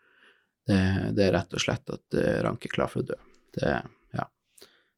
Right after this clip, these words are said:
Det var det, det motsatte av titelen, rett og slett. Og Thorvald tar også med seg alle de her brevene, deriblant brevet fra, som er gjeldsbrevet, eller hva det nå er. Eh,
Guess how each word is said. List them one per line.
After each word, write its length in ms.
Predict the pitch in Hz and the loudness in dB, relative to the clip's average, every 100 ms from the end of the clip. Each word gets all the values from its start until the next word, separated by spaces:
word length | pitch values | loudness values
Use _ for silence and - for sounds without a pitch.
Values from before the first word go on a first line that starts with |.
| - | -4
Det 80 | 107 | 4
var 160 | 98 | 4
det, 80 | 113 113 | 4 6
det 120 | 110 | 8
motsatte 560 | 110 107 - - - | 8 6 0 -2 -2
av 80 | - | 0
titelen, 340 | 90 - - - - - | 0 0 -6 -12 -10 0
rett 220 | - - | 0 0
og 80 | - | -8
slett. 300 | - - - _ _ _ _ _ - - - - _ | -10 -14 -20 _ _ _ _ _ -14 -12 -12 -18 _
Og 60 | 127 | 6
Thorvald 340 | 131 120 113 | 10 12 10
tar 140 | 113 107 | 8 8
også 140 | 107 | 8
med 140 | 101 98 | 8 8
seg 140 | 82 | 6
alle 140 | 95 95 | 6 6
de 80 | 95 | 4
her 80 | 95 | 4
brevene, 400 | 107 110 117 101 | 4 6 6 8
deriblant 460 | 101 98 95 95 - | 6 6 6 4 4
brevet 420 | 98 95 - - | 4 6 6 2
fra, 220 | - - 71 104 110 - | 2 2 4 2 -2 -2
som 180 | - 101 | 4 6
er 60 | 98 | 6
gjeldsbrevet, 680 | 95 - - - - - | 6 2 2 4 4 2
eller 240 | - 50 - - - - | 0 -2 -2 -8 -6 -4
hva 220 | - 104 | 4 4
det 80 | 101 | 6
nå 140 | 101 85 | 6 6
er. 140 | - - _ - - - - - _ _ | 2 -6 _ -20 -20 -20 -20 -20 _ _
Eh, 280 | 104 92 87 | 2 4 4